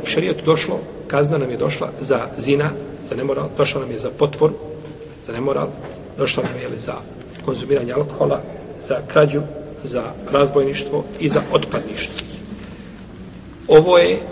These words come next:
ono što se navodi, a, ovih šest kazni se, znači, one su spomenute, za njih je spomenuto, znači, tačno definisano, znači, ovaj, definisana kazna. Znači, nemoral,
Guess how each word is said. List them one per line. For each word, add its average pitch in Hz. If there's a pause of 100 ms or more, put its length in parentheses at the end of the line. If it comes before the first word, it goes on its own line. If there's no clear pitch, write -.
ono 156
što -
se -
navodi, 131 (2000)
a, 120
ovih 127
šest -
kazni 143
se, 147 (140)
znači, -
one 131
su -
spomenute, 143
za 127
njih 135
je 127
spomenuto, 135
znači, -
tačno 147 (400)
definisano, 143
znači, 143
ovaj, 127 (600)
definisana 147
kazna. 110 (600)
Znači, - (260)
nemoral, 147